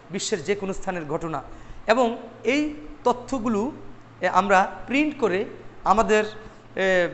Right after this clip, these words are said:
ই-নিউজের কল্যাণে আমরা যেমন যদি কোনো টিভিতে সরাসরি সম্প্রচার খবর দেখি, এটা পরবর্তীতে আমি আর এটাকে ব্যবহার করতে পারি না, কিন্তু ই নিউজের কল্যাণে এটা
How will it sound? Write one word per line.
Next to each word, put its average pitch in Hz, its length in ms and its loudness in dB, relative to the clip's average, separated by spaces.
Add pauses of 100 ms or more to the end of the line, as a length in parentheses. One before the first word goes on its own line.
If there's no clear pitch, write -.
(280)
ই-নিউজের 220 500 0
কল্যাণে 214 420 2 (380)
আমরা 226 180 2
যেমন 233 380 2 (280)
যদি 190 240 -2
কোনো 220 400 -4
টিভিতে 220 500 0
সরাসরি 208 400 -2
সম্প্রচার 196 480 -6
খবর 190 200 -2
দেখি, 180 340 -6 (380)
এটা 226 340 2 (100)
পরবর্তীতে 233 520 2
আমি 202 220 4
আর 196 80 6 (120)
এটাকে 185 200 -2
ব্যবহার 170 300 2
করতে 175 240 -6
পারি 147 200 -4
না, 143 80 -10 (440)
কিন্তু 269 220 -4
ই 233 200 0
নিউজের 277 340 2
কল্যাণে 240 380 0
এটা 220 320 0